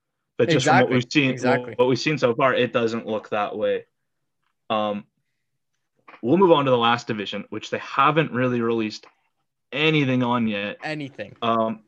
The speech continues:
Speaker 1: so there has been some leaks on the Bruins jersey, which we've seen, which I think the general consensus is it looks nice, but they didn't bring back the brown bear, so it could have been better.
Speaker 2: It, it should have been better. Yeah, it's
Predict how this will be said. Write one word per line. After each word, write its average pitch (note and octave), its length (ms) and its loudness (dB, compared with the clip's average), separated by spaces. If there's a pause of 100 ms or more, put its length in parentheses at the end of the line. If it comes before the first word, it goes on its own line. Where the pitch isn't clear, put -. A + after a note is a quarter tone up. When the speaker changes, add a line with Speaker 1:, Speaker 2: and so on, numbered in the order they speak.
(280)
Speaker 1:
so - 200 2
there B2+ 140 2
has D#3+ 280 2
been D#3 300 2
some B2+ 260 -2
leaks B2+ 280 0
on B2 80 0
the A#2 60 -2
Bruins A2+ 500 -2
jersey, A2+ 280 -4
which A2+ 220 -4
we've A2+ 140 -6
seen, A2+ 400 -4 (320)
which A2+ 420 -2
I B2+ 140 2
think B2 240 0 (140)
the C#3+ 100 -4
general B2+ 400 -2
consensus C#3+ 640 -2
is B2+ 100 -4
it - 80 -4
looks B2 320 0
nice, C#3+ 340 2
but A#2 140 -4
they A#2+ 80 -2
didn't A#2 240 -2
bring A#2 200 -2
back A2 240 -2
the A#2 80 -4
brown G#2+ 280 -2
bear, A2 220 -2
so G#2+ 160 -8
it - 80 -10
could A2 120 -8
have G#2 60 -6
been G2+ 120 -8
better. F#2+ 340 -12 (1200)
Speaker 2:
It, A2+ 180 -8
it G2+ 200 -12
should D3+ 320 -4
have F#2+ 120 -8
been - 180 -14
better. - 320 -16
Yeah, A1+ 300 -14
it's - 600 -18